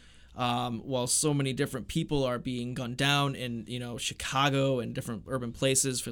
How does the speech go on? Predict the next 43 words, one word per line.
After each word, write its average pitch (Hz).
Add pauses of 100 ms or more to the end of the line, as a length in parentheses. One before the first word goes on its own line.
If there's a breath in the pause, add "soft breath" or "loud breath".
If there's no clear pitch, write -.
(120)
gang 131
violence 123
and 107
things 120
like 117
that. 123
Um, 117 (140)
people -
are 131
dying 131
on 127
the 107
streets 123
every 123
single 127
day, 117 (140)
uh, 113
whether 117
it's 117
to 123
their 113
own 135
circumstances 123
or 120
just 120
because 117
that's, 113
like, 117
the 104
economic 113
environment 113
that -
they've 123
been 110
put 147
in-, 104 (160)
into. 120 (1120 loud breath)
To 143
have 165
a 156
bulletproof 160
black 131
man 107